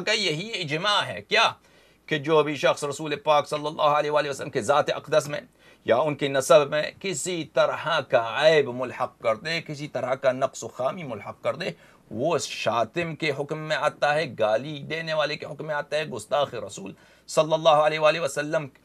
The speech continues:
میں شمار ہوتا ہے، اور اس کا حکم ہے کہ وہ، اس کا توبہ قبول نہیں ہے، وہ شا-، وہ، اس کا حکم ہے قتل۔ تو سبحان اللہ، یہ صحیح مسلم، میں نے کہا کیا؟ مسلم کا صرف ن-،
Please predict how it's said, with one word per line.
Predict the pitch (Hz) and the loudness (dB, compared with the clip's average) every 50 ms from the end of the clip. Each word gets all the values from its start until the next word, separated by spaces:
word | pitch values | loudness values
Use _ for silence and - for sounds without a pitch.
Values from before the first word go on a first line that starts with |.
| _ _ _ _ - | _ _ _ _ -4
میں | 143 156 | -4 -4
شمار | 151 - 160 151 156 160 160 | -2 -2 -2 2 4 4 4
ہوتا | 131 139 139 139 - 160 160 | 2 2 -2 0 2 2 2
ہے، | 156 | 2
اور | 156 143 127 135 | 2 0 -2 -2
اس | 135 127 - | -2 -4 -4
کا | - 139 110 107 - | -4 -4 -4 -2 -2
حکم | 151 151 - 151 139 120 - - | -4 -4 -4 -6 -8 -8 -6 -4
ہے | 123 143 151 | -2 -2 -2
کہ | 147 - 151 | -2 -4 -4
وہ، | 127 120 147 117 - - - _ _ _ _ _ _ _ _ _ _ _ _ - | -2 -2 -2 -4 -4 -8 -10 _ _ _ _ _ _ _ _ _ _ _ _ -18
اس | 131 - | -8 -2
کا | - 131 | 0 0
توبہ | - - 131 131 151 165 151 | 2 2 2 4 6 4 4
قبول | - 151 147 151 156 156 | 4 2 -4 -4 -6 -8
نہیں | 156 147 151 160 156 151 151 151 | -8 -10 -10 -10 -8 -8 -4 -2
ہے، | 156 156 | -2 -2
وہ | 156 135 131 131 | -2 -2 -4 -4
شا-، | 127 - - 113 117 123 - - | -2 0 2 4 4 2 0 -2
وہ، | - 123 147 165 175 - - 131 | -6 -4 -4 -4 -4 -6 -10 -12
اس | - - | -8 -2
کا | - 123 | 0 0
حکم | 110 113 120 135 139 131 | 0 0 -4 -8 -6 -6
ہے | 123 - | -6 -6
قتل۔ | - 110 98 - - - _ _ _ _ _ _ _ _ _ _ _ _ _ _ _ _ _ _ _ _ | -8 -10 -12 -12 -14 -18 _ _ _ _ _ _ _ _ _ _ _ _ _ _ _ _ _ _ _ _
تو | - - 92 | -14 -12 -12
سبحان | - - 82 - - 98 95 95 92 82 | -10 -12 -10 -8 -4 -2 -2 -2 -2 -6
اللہ، | 78 76 73 71 69 65 - - - | -8 -12 -12 -14 -16 -16 -18 -18 -12
یہ | - 110 120 | -8 -8 -6
صحیح | 117 - - - 127 139 139 120 | -6 -6 -8 -8 -8 -6 -6 -6
مسلم، | 110 104 101 - 175 180 | -6 -8 -10 -10 -10 -10
میں | 170 156 151 | -6 -6 -6
نے | 147 151 | -4 -2
کہا | 165 170 | 0 0
کیا؟ | 165 - - - 113 - - | 0 2 2 2 2 0 -4
مسلم | 110 104 - - 160 165 139 | -10 -12 -10 -10 -10 -6 -2
کا | - 135 135 | -2 -2 0
صرف | - - 165 139 143 | 0 -2 -4 -4 -4
ن-، | 143 | -8